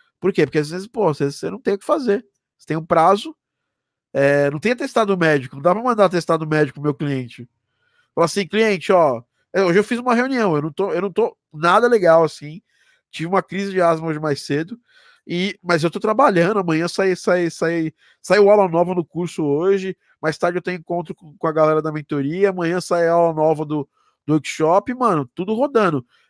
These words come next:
Obviamente eu tenho muita ajuda, a Dani é uma das pessoas que me ajuda aqui,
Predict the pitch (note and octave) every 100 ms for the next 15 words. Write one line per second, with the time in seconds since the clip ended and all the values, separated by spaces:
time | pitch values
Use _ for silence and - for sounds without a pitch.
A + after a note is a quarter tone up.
0 | _ _ _ - - D3+ D#3 E3 E3 G3+
1 | A3 G#3 D#3+ F#3 G3 C3+ D#3+ D3+ B2+ D3
2 | D3+ C#3 C3+ C#3 C3 - B2+ C3 A#2+ A#2
3 | B2 A#2 - A#2+ C#3+